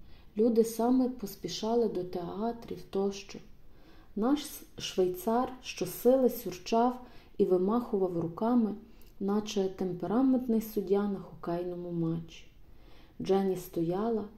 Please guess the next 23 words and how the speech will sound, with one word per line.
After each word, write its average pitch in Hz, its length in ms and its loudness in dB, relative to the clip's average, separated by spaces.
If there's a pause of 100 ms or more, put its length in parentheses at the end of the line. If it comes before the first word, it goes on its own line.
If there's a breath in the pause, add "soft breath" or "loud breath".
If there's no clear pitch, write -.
прихилившися 196 880 0
до 175 140 -2
мене, 175 400 -6 (560)
а 185 60 -8
я 233 200 4
молив 208 380 6
Бога, 202 400 2
щоб - 320 -6
таксі 285 380 4
не 269 120 8
було, 214 500 4 (460 soft breath)
і 202 80 2
щоб 170 300 -2
вона 190 280 0
стояла 214 540 2
так 202 300 -4
біля 190 200 2
мене 185 320 -4 (180)
безкінечно. 180 1040 -6 (760)
Але 185 220 -2
зрештою 233 720 2
таксі 220 520 -2
з'явилося. 175 760 -2